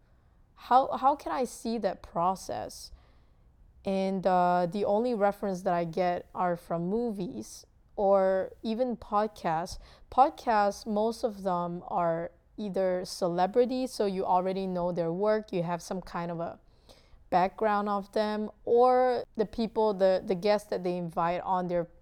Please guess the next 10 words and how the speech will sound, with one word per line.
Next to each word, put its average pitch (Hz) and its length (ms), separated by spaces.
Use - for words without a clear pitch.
podcasts 175 800
are 175 460
their 170 200
friends. - 640
And 220 120
so, 254 120
you 240 100
know, 240 140
we 247 160
don't 311 260